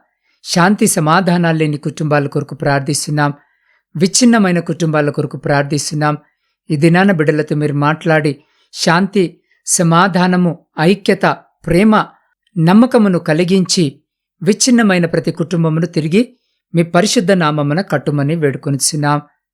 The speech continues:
దేవా, ఈ సమయంలో ఈ ప్రార్థనలో ఏకీభవిస్తున్న ప్రతి బిడ్డను మీ హస్తాలకు అప్పజెప్తా ఉన్నాం. ప్రతి బిడ్డ యొక్క హృదయవాంఛన ఎరిగిన దేవుడవై ఉంటున్నావు.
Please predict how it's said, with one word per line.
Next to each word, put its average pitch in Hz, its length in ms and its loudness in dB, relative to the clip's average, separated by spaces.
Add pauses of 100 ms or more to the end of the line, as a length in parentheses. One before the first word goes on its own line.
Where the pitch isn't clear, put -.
(420)
దేవా, 160 240 2
ఈ 180 60 2
సమయంలో 151 600 -2 (600)
ఈ 190 80 2
ప్రార్థనలో 190 720 2
ఏకీభవిస్తున్న 165 720 0
ప్రతి 170 280 -4
బిడ్డను 156 300 0
మీ 170 100 0
హస్తాలకు 147 480 -2
అప్పజెప్తా 143 500 -4
ఉన్నాం. 143 260 0 (680)
ప్రతి 196 220 2
బిడ్డ 175 220 0
యొక్క 185 220 2
హృదయవాంఛన 160 720 0
ఎరిగిన 151 320 -4
దేవుడవై 147 500 0
ఉంటున్నావు. 147 380 -4